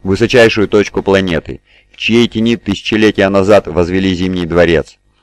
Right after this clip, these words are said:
Эта гора занимала особое место в сознании всех тесранцев. В примитивные времена молодые люди пытались подняться на нее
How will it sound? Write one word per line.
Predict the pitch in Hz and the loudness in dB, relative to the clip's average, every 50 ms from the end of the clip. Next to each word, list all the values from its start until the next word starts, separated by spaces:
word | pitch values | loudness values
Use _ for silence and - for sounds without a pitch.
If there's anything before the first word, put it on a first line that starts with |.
| _ _ _ _ - | _ _ _ _ -2
Эта | 95 104 117 120 | 0 2 2 4
гора | 117 131 131 135 123 - | 4 4 6 6 4 4
занимала | - 82 98 104 110 113 120 117 110 107 107 | 2 -2 -2 -2 0 2 2 4 6 4 4
особое | 101 - - 123 107 98 92 85 82 | 4 2 0 0 2 2 2 2 0
место | 82 80 76 - - 80 73 | -2 -6 -8 -8 -8 -10 -8
в | - | -4
сознании | - 95 92 87 104 104 104 101 92 90 | -2 -2 0 0 0 0 0 0 -2 -4
всех | - - - 98 87 - | -4 -4 -6 -6 -6 -6
тесранцев. | - 95 - - 95 92 87 80 73 - - 64 - _ _ _ _ _ _ _ _ _ _ | -8 -10 -8 -4 -2 -2 -2 -2 -4 -8 -14 -18 -20 _ _ _ _ _ _ _ _ _ _
В | _ | _
примитивные | - - 107 117 120 120 - 135 135 131 127 127 123 | -2 0 2 2 2 2 0 0 0 2 2 0 2
времена | 113 117 117 120 123 127 131 123 123 120 107 | 2 2 0 0 0 2 2 2 2 0 -4
молодые | 104 95 92 95 104 110 117 117 117 113 | -2 0 2 4 4 4 4 2 2 2
люди | 110 117 120 101 87 76 | 2 0 0 -2 -2 -4
пытались | - - 95 - 113 113 110 95 | -4 -2 0 2 4 4 4 2
подняться | - - 101 98 107 120 113 110 - - 113 101 | 0 -2 -2 0 0 0 0 0 0 -2 -4 -4
на | 101 104 | -4 -4
нее | 104 104 107 101 90 76 65 | -2 -2 0 0 0 0 -2